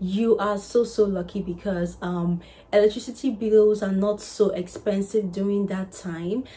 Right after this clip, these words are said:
and also it's warmer, okay? So you don't need to, you know, put on your heater. But we, we came in during,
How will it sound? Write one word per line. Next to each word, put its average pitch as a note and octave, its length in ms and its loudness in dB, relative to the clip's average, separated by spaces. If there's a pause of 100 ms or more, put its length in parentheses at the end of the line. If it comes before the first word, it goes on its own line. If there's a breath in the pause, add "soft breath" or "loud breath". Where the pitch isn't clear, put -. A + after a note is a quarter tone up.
(160 loud breath)
and F#3+ 200 -4
also G#3+ 480 -2
it's G3 340 -4
warmer, F#3 540 0
okay? F3+ 360 -2
So G3+ 160 0
you G3 200 2
don't A3+ 240 4
need G#3+ 180 0
to, F#3 180 2
you F3+ 140 0
know, F3 120 0
put A3+ 380 -4
on G3+ 400 -2 (240 loud breath)
your F3+ 200 0
heater. B3 520 -4
But A3 200 2
we, B3+ 600 4 (240 loud breath)
we G#3+ 140 -2
came D4 340 -2
in A#3 240 -2
during, G#3 560 4